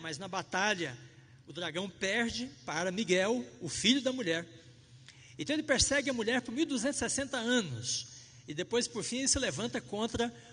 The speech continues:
os remanescentes, descendentes da mulher. E aí diz que eles guardam os mandamentos de Deus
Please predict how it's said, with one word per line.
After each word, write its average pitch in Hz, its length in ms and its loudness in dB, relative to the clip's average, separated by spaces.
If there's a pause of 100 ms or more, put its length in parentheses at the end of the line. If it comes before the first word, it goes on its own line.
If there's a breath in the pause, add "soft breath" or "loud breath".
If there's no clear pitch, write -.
(160 loud breath)
os 302 160 4
remanescentes, 214 1400 2
descendentes 220 800 6
da 202 100 2
mulher. 147 380 0 (400)
E 143 80 0
aí 165 60 2
diz 196 200 -2
que - 60 -6
eles 190 240 -2
guardam 180 440 0
os 139 80 -4
mandamentos 175 500 -4
de 269 100 -4
Deus 233 340 2